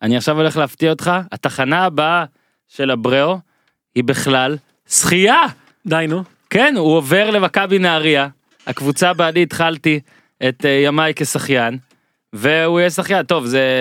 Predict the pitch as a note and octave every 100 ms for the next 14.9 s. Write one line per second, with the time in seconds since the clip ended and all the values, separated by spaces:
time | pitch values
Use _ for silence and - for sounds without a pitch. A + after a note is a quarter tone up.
0 | C3 B2+ B2 - D#3 A#2 B2 - A2 A#2+
1 | A#2 - F3 E3 C#3 B2+ A#2 B2+ A#2+ A#2+
2 | A2 A2 A2+ A#2 - C#3 A#2+ A2 A2 A#2
3 | C3+ C#3 C3+ C#3+ C3+ - _ _ _ _
4 | _ - C#3+ C3+ C3 C3 A2+ C3 C3 _
5 | _ - C3 C#3 C#3 C3 A#2+ D3 C3 A#2
6 | A#2 A2+ B2 - D3 C3 G#2 A2 G#2 G#2
7 | G#2 G#2 A2 G2+ _ _ _ - A#2 A2+
8 | - - F#2 - - - - G#2+ A2 B2
9 | B2 C#3 D#3+ - A#2+ D#3 B2 A2 C3 -
10 | - _ _ _ - E3 E3+ G3+ B2+ _
11 | - C#3 D#3 E3 E3 - D#3 D#3+ C#3 B2
12 | B2 A2 A#2 A2+ G2+ A2 G#2+ C3+ C3+ C3
13 | B2 B2 C3 C3 A#2+ B2+ C3+ C#3+ C3+ B2
14 | A#2+ A#2 - A2 B2 C3+ C3 A#2+ A#2